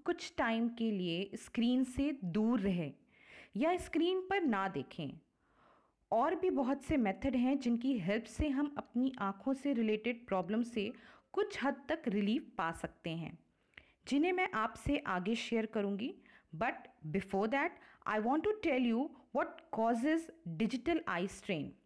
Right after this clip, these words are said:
आखिर आई स्ट्रेन या आँखों पर जोर के रीज़न क्या हैं? हम सभी को पता है कि इस पैंडेमिक में जो आई स्ट्रेन हो रहा है, the only reason of digital eye strain occurs from prolonged and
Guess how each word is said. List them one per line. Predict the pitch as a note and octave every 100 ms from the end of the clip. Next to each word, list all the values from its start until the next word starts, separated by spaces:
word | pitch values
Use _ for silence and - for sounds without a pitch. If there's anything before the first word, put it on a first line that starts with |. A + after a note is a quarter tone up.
| _ _ - - -
आखिर | A#3 - D#4+ -
आई | F#3 G#3 C4
स्ट्रेन | - - C4 C#4+ G3+ G3
या | A3+ -
आँखों | G3+ - C#4+
पर | C#4 B3+ F3+
जोर | G3+ A#3 A#3
के | C#4
रीज़न | G#3+ G3 G3+ B3+ B3+
क्या | F#3+ F3+ F#3+
हैं? | F3+ C#3 - _ _ _ _ _ - _ -
हम | D4+ E4+
सभी | F4+ C#4+ E4+
को | F4
पता | - B3 C4
है | B3 A3 A3+
कि | B3+ C#4
इस | C#4 -
पैंडेमिक | G#3 A3+ B3+ C4 C4+
में | G3+ F3+ G#3+ A3+
जो | A#3+ -
आई | F3+ G#3+
स्ट्रेन | - - B3 B3+ A#3 F3+
हो | G#3
रहा | D4 B3+ A#3+
है, | G#3 F3+ A3 - - - B3
the | - A#3+
only | D#4+ F#4+ G#4 E4+
reason | D4 C#4 C#4+
of | A#3+ A#3+ G3+
digital | A#3 - B3+ -
eye | F#3 G3+
strain | - G3+ - G3
occurs | G3 G3+ G3 A3
from | G3+ G#3 - _ _
prolonged | B3+ D4 E4 D#4 C#4 C#4 C#4+ - - -
and | A3 G#3+ F#3+ G3 G#3+